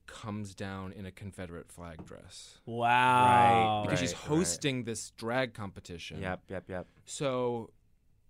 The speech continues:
Speaker 1: and then she doesn't come back. It's like, there's this, like, cameo from
Speaker 3: Yeah,
Speaker 2: Mm-hmm.
Speaker 3: yeah, yeah.
Speaker 1: someone who's, like, actually an amazing drag queen.
Speaker 2: Yes.
Speaker 3: Right, right,
Speaker 1: This
Speaker 3: right.
Speaker 1: movie that then these three straight dudes take on to do. But
Speaker 3: These dilettantes.
Speaker 1: th-,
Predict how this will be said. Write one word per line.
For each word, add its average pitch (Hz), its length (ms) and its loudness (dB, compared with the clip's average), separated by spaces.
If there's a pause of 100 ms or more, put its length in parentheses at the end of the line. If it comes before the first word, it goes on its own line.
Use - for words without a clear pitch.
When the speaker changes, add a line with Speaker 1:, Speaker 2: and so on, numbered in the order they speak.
(480)
Speaker 1:
and 147 100 -2
then 156 80 0
she 160 100 -6
doesn't 143 160 -6
come 127 160 -4
back. 107 200 -2
It's 107 100 -10
like, 101 180 -10
there's 110 180 -8
this, 107 160 -10
like, 92 100 -8 (180)
cameo 90 680 -8
from 139 100 -4
Speaker 3:
Yeah, 107 140 0
Speaker 2:
Mm-hmm. 98 80 0
Speaker 3:
yeah, 95 100 -2
yeah. 92 160 -4
Speaker 1:
someone 113 260 -4
who's, 110 180 -8
like, 98 220 -8
actually 85 480 -10
an 78 80 -12
amazing 82 440 -14 (100)
drag 76 240 -12
queen. 62 200 -16
Speaker 2:
Yes. 127 180 -6
Speaker 3:
Right, 90 220 -4
right, 87 80 -8
Speaker 1:
This 82 140 -10
Speaker 3:
right. 90 80 -8
Speaker 1:
movie 80 200 -10
that - 240 -16
then 62 240 -16 (400)
these 76 180 -16
three 78 220 -16
straight 71 280 -16
dudes - 240 -18
take - 220 -18
on 67 80 -18 (120)
to - 100 -20 (120)
do. - 140 -18 (260)
But 92 160 -8
Speaker 3:
These 101 200 -12
dilettantes. 95 840 -8 (580)
Speaker 1:
th-, 117 280 -14